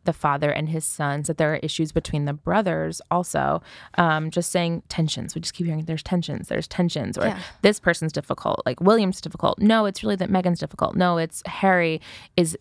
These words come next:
Speaker 1: dictatorial, as one report put it, like, which I can't imagine at all. Um,
Speaker 2: Yes.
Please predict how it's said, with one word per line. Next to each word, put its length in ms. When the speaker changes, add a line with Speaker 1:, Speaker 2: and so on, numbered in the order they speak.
Speaker 1:
dictatorial, 1200
as 200
one 480
report 440
put 160
it, 220
like, 280
which 140
I 120
can't 280
imagine 460
at 140
all. 260
Um, 520
Speaker 2:
Yes. 400